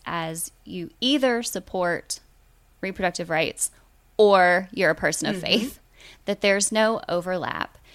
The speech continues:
Speaker 1: And, um, I know that that is not how I feel, and that's not how a lot of Christians and other, and people of faith,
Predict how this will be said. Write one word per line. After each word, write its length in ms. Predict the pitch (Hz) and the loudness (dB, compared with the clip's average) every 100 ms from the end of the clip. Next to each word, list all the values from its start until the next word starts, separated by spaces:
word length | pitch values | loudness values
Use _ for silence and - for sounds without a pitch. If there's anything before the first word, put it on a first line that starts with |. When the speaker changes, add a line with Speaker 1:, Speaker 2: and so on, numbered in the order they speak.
| - - - _ | -20 -20 -20 _
Speaker 1:
And, 440 | - 190 190 196 185 | -4 0 0 -2 -2
um, 380 | - 196 165 165 - | 0 0 0 -4 -4
I 140 | 196 208 | -2 0
know 240 | 214 226 | 0 -2
that 140 | 202 | -4
that 220 | 208 196 196 | -2 0 0
is 300 | 175 - - _ | -4 -10 -14 _
not 360 | 190 180 185 - _ _ _ _ - | -6 -2 0 -2 _ _ _ _ -16
how 540 | - 185 175 165 165 - | -2 0 2 0 -4 -4
I 220 | 160 175 | 0 0
feel, 420 | 202 214 214 208 202 | -2 -4 -2 0 -2
and 240 | - 180 | -4 -6
that's 220 | 170 - | -8 -6
not 240 | 185 190 180 | -6 -6 -8
how 560 | 185 180 175 175 175 - - - - | -6 -4 -4 -6 -10 -16 -20 -20 -10
a 100 | 185 | -8
lot 440 | 175 190 226 226 | -8 -4 -2 -2
of 160 | 196 180 | -4 -6
Christians 560 | - 208 - 185 175 - | -4 -4 -2 -4 -6 -8
and 300 | 185 180 180 _ _ - | -8 -10 -12 _ _ -8
other, 280 | 190 208 208 _ | -6 -4 -6 _
and 200 | 202 196 | -8 -6
people 440 | 220 220 196 180 170 | -6 -4 -2 0 -2
of 80 | 185 | -4
faith, 500 | - 226 214 170 | 2 4 4 0